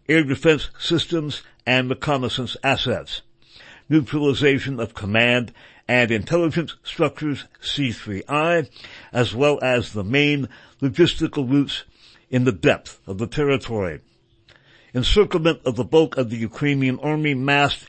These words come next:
in the southeast of the country. That began for the attack on Donetsk. Denazification. Destruction or neutralization of volunteer battalions operating in the cities of Odessa,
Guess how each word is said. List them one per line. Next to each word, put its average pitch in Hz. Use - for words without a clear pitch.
in 123
the 131
southeast 139
of 131
the 120
country. 120
That 85
began 92
for 92
the 90
attack 98
on 78
Donetsk. 104
Denazification. 160
Destruction 175
or 170
neutralization 156
of 98
volunteer 143
battalions 127
operating 127
in 113
the 107
cities 120
of 101
Odessa, 139